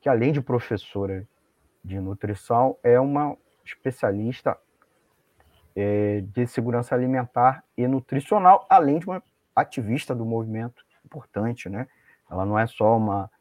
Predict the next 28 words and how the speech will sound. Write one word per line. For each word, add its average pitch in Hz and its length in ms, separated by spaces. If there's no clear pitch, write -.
intelectual, 107 960
uma 101 320
acadêmica 110 800
do 98 100
assunto, 90 420
ela 98 100
é 104 40
uma 107 100
pessoa 117 520
muito 113 360
ativa, 147 580
inclusive 123 320
eu 143 80
pa-, 139 360
conheci, 120 680
é, 107 220
justamente 117 680
nessa 127 280
militância, 127 720
né, 107 140
nessa 113 340
área. 92 400
Então, 202 300
é, 190 440
além 196 580
do 170 100
lançamento 139 640
do 117 480